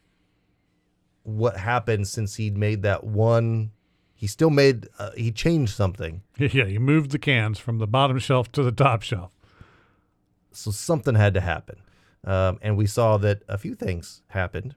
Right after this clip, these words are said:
Speaker 1: right?
Speaker 2: Yeah.
Speaker 1: Um, but what really happened? We'll never know because this is supposed to, quote, "reset things," but there's still, um,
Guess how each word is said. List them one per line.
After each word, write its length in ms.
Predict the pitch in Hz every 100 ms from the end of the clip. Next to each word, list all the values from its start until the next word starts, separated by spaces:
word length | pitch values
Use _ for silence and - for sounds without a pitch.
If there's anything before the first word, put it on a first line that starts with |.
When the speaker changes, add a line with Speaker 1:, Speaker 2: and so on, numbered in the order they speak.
| _
Speaker 1:
right? 260 | 92 123 - _ _ -
Speaker 2:
Yeah. 380 | 120 107 101 98
Speaker 1:
Um, 220 | 92 98 -
but 160 | 104 104
what 200 | 110 -
really 320 | 117 120 113 107
happened? 380 | 110 98 - - _ -
We'll 260 | 147 165 160
never 260 | 139 107
know 320 | 107 143 104 101
because 580 | 101 - 101 95 90 - _ _
this 240 | 113 117 110
is 120 | 101
supposed 420 | - 113 104 -
to, 160 | 101 95
quote, 380 | - 113 104 -
"reset 760 | 113 104 110 107 - 120 117 -
things," 540 | - 127 127 139 - _ _ _ -
but 140 | 95 110
there's 180 | 101 -
still, 800 | - - 113 110 110 110 107 113
um, 600 | 98 92 87 87 90 87